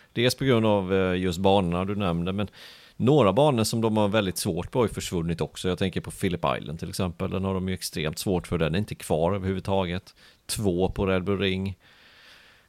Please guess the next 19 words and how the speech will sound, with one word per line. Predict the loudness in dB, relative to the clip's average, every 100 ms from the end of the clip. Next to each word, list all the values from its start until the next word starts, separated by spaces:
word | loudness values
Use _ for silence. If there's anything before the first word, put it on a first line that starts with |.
| -6
Eh, | -2 0 0 0 -2 -2
de | -2 -2
har | -2
två | -2 0 0
på | 0
Aragon | 2 2 0 -2 -2 -2
och | -6
vi | -6
ska | -6
komma | -6 -4
ihåg | -4 -4
att | -6 -4
Dovizioso | -6 -4 -6 -6
blev | -4 -6
ju |
två | -6 -4 -2 -2 0
där | 0 0 -2 -6 _
förra | -2 0
året. | 2 0 -2 -8